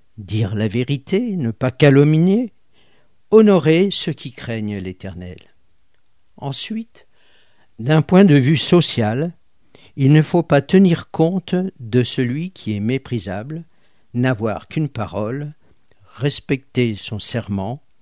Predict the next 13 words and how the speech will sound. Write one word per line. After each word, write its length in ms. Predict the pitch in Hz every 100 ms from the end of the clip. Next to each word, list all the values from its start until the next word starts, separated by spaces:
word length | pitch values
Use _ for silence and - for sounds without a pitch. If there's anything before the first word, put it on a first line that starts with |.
| _ _ _
refuser 760 | 117 127 - 131 101 117 127 -
l'usure 800 | 110 127 98 98 98 117 135 - _ _ _ _
et 80 | 113
la 140 | 110
prévarication. 1000 | 113 - 120 104 104 95 - - - - - _ _ _ _ _ _ - - -
Tels 200 | 165 175
sont 200 | - 208
les 100 | 175
critères 640 | - 127 - 127 160 180 -
qui 160 | 120
permettent 640 | - 120 107 127 143 - 175 _ _ _ -
la 180 | 110
communion 680 | 107 123 107 117 131 156 170